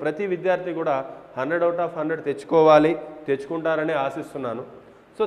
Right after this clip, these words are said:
తెచ్చుకోవాలి అనేటువంటి aspirant ఉండేటటువంటి students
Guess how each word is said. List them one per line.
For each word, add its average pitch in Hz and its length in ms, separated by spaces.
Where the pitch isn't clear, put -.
తెచ్చుకోవాలి 208 600
అనేటువంటి 175 360
aspirant 185 520
ఉండేటటువంటి 127 640
students 131 480